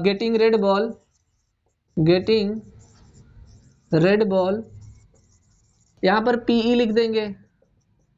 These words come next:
पीई is equal to, अब रेड बॉल की फेवरेबल आउटकम कितना है? फ़ाइव, तो यहाँ पर फ़ाइव हो जाएगा और टोटल कितना है? ट्वेंटी फ़ोर, तो फ़ाइव upon ट्वेंटी फ़ोर इसका आंसर हो जाएगा। तो अब आप इतना राइट डाउन कर लीजिए, फिर हम आगे बढ़ेंगे,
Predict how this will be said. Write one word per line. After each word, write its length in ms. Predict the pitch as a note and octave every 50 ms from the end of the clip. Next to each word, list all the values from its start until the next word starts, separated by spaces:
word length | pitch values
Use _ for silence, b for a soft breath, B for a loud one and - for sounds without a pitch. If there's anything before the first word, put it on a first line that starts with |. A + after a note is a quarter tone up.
| _ _ -
पीई 440 | G3 G3+ G3 E3+ F#3+ G#3+ A3 A3+ A3+ - - B B B B B B G#3+
is 220 | G3+ G3+ G3 G#3 G#3+
equal 320 | G#3 - A3+ A3 A3+ A3 A3
to, 120 | A3 G#3+ G#3+ b b b b b b b
अब 160 | F#3+ A3+ A3+
रेड 220 | A#3+ B3 B3+ B3+ B3+
बॉल 260 | B3+ C4 C4 C4+ B3+
की 360 | - - C4 C4 C#4 D4 C#4+ - _ _ _ _ _
फेवरेबल 440 | - G#3+ A3 A#3 A#3 A#3+ B3 B3 B3
आउटकम 320 | B3+ B3 B3 - C4 B3+ A#3+
कितना 240 | B3+ B3 B3+ B3+
है? 140 | C4 C4 B3+
फ़ाइव, 380 | B3+ - A#3 G#3 G3+ G3+ G3+ G3 - G3 -
तो 60 | G#3+
यहाँ 120 | G#3+ G#3+ G#3
पर 100 | A3+ A#3
फ़ाइव 320 | A3 - A3+ A3+ A3 A3+ G3+ -
हो 80 | A3+
जाएगा 360 | G#3+ A3 A3 G#3+ G#3 G#3 G#3 G3+ G#3 - _ _ _ -
और 140 | G#3 G#3+ G3+
टोटल 380 | - A#3 A3+ A3+ A3+ B3+ B3+ A#3+
कितना 260 | B3+ A#3+ A#3+ B3+ B3+ B3
है? 120 | B3 B3
ट्वेंटी 340 | A#3 A#3+ A#3 G#3+ G3 A3+ A3+
फ़ोर, 240 | G#3 - A3 A3 G#3
तो 120 | G#3+ A3+
फ़ाइव 260 | G#3+ - A3+ A3+ A#3 A3+
upon 300 | A#3 A#3+ B3+ B3 B3 A#3+
ट्वेंटी 240 | A#3+ A#3 A3+ A#3+ A#3
फ़ोर 180 | A#3 A#3+ A#3+
इसका 220 | A#3+ A#3 - B3 A#3
आंसर 300 | A3 A3 A3 G#3+ A3+ A#3
हो 80 | A3+
जाएगा। 500 | A3 A3+ A#3 A#3 - - - - - -
तो 100 | - G#3
अब 240 | A3 A3 G#3 A#3+ B3
आप 140 | C#4 D4+ C#4+
इतना 200 | C#4 B3 C#4+ C#4
राइट 180 | C#4 C#4 C4+ B3+
डाउन 160 | C4 C#4 C#4 C4+
कर 120 | C4+ C4
लीजिए, 220 | B3 B3 A#3 C4+
फिर 160 | C4 C4+ C4 C4
हम 100 | B3+ A#3+
आगे 240 | A3+ G#3+ A3+ A3+
बढ़ेंगे, 440 | A3+ A3+ G#3+ G#3 G#3 G#3 A3+ B3+ -